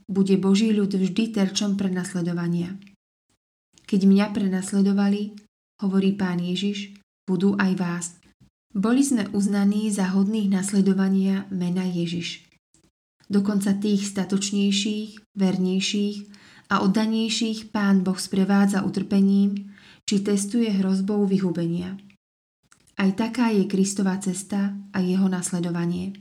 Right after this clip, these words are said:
Pritom vieme zreteľne rozpoznať skutočnú ľudskú zvrátenosť a pretvárku. Zjavná je sebeckosť, brutalita, hriech a démonická moc.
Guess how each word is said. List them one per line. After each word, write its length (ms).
Pritom 320
vieme 400
zreteľne 560
rozpoznať 640
skutočnú 640
ľudskú 400
zvrátenosť 880
a 80
pretvárku. 720
Zjavná 560
je 80
sebeckosť, 1040
brutalita, 880
hriech 480
a 160
démonická 720
moc. 400